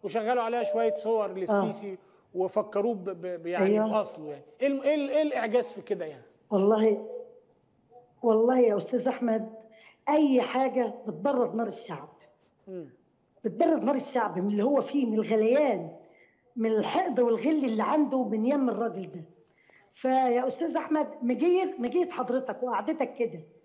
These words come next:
Speaker 2: ها، أنت تعرف الناس إنها بتهدي أعصابها كتير؟ أنت الكلمتين بتوعك دول بيهدوا أعصاب الناس كتير. يعني سبحان الله، أنا واحدة من الناس والله العظيم بيهدى أعصابي. لما بشوفك بتتكلم كلمتين كده بترتاح أعصابي.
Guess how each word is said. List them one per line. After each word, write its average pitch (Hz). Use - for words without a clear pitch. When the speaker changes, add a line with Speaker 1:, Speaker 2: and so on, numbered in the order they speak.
Speaker 2:
ها، 269
أنت 262
تعرف 349
الناس 262
إنها 269
بتهدي 302
أعصابها 302
كتير؟ 269
أنت 220
الكلمتين 262
بتوعك 285
دول 262
بيهدوا 262
أعصاب 269
الناس 262
كتير. 269
يعني 220
سبحان 294
الله، 262
أنا 359
واحدة 320
من 254
الناس 254
والله 240
العظيم 233
بيهدى 240
أعصابي. 185
لما 269
بشوفك 254
بتتكلم 247
كلمتين 220
كده 240
بترتاح -
أعصابي. 185